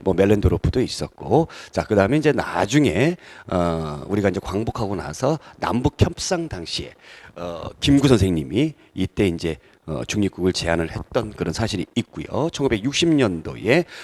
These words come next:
독립군으로 활동했다가 의문사를 하셨던 장준환 선생님 같은 제야 인사 이런 분들이, 어, 중립국 제안을 했습니다. 그러나 당시 논의조차 안 한 이유, 그 까닭은 바로 중립국에 대한 아까 제가 말씀드렸던 무지,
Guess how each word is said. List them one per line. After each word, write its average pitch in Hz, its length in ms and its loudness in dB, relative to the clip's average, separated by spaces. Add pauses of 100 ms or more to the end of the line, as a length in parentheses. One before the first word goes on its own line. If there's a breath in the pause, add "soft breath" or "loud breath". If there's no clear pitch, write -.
(120 loud breath)
독립군으로 160 560 6
활동했다가 117 920 -4 (200 loud breath)
의문사를 151 840 6
하셨던 131 500 -2
장준환 135 580 0
선생님 113 280 -2
같은 107 240 -6
제야 104 300 2
인사 82 400 -4 (300 soft breath)
이런 101 240 0
분들이, 76 500 -6 (400 soft breath)
어, 78 140 -4
중립국 95 440 -6
제안을 80 300 -6
했습니다. 113 640 -6 (300 loud breath)
그러나 110 380 0 (260 soft breath)
당시 151 640 0
논의조차 165 580 2
안 101 120 -4
한 107 200 -4
이유, 170 220 4 (260)
그 90 140 -10
까닭은 131 680 -4
바로 - 280 -8
중립국에 90 460 -8
대한 - 200 -14
아까 - 220 -18
제가 - 200 -10
말씀드렸던 - 420 -10 (160)
무지, - 260 4